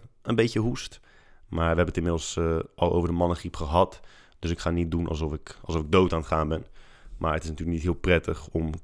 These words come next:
continu mij haarballen op te horen hoesten terwijl ik, eh, je toespreek. <coughs> Nou ja, dat dus. Eh, ja, waar, waar gaan we eens beginnen, jongens? Jeetje. Ehm,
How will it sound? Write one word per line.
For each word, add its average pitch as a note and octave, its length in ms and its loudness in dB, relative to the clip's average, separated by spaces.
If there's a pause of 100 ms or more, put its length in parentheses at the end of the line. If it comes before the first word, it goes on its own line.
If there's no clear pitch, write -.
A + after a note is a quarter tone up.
(120)
continu E2+ 460 2
mij E2+ 280 4
haarballen E2 540 4
op - 160 -6
te - 80 -2
horen D#2+ 260 2
hoesten E2 300 -2
terwijl D#2 260 2
ik, - 160 -6
eh, D#2 220 2 (120)
je E2+ 120 -4
toespreek. - 440 0 (1500)
<coughs> C#3+ 560 10 (880)
Nou D#2 160 2
ja, B1 60 -4
dat D2 160 2
dus. - 220 -6 (2500)
Eh, C#3+ 420 12
ja, C3 280 10
waar, E2+ 200 6
waar F2 120 2
gaan E2+ 160 4
we E2 60 4
eens D2 100 0
beginnen, C3+ 340 4
jongens? F2 240 4
Jeetje. F#2+ 360 2
Ehm, F#2 680 6